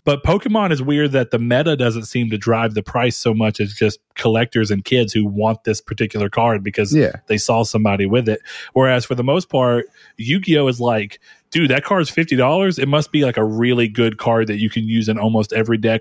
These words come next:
Speaker 1: or at least the deck you can use it in is really powerful."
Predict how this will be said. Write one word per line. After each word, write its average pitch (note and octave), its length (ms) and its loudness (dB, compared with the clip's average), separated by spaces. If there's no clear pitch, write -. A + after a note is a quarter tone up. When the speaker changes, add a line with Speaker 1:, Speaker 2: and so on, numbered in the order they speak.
Speaker 1:
or B2 180 2
at G#2+ 100 -6
least A#2+ 240 -2
the A#2 80 -2
deck A2 200 -4
you A2+ 60 -8
can A2 160 -8
use G#2 240 -2
it G#2 60 -2
in G#2 160 0
is G2 160 -4
really G2+ 340 0
powerful." F2+ 640 -6